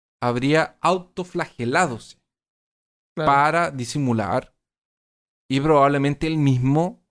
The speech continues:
Speaker 1: tomó las zapatillas y las llevó para afuera. Lo que me hace pensar,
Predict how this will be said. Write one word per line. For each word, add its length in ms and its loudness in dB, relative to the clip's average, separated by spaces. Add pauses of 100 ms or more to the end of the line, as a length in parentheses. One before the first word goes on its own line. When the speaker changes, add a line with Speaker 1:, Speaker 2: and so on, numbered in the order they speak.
Speaker 1:
tomó 180 -4
las 120 -2
zapatillas 500 -4
y 120 -4
las 160 -6
llevó 360 -8 (140)
para 160 -4
afuera. 340 -2 (1120)
Lo 200 2
que 100 -2
me 100 0
hace 180 -2
pensar, 520 0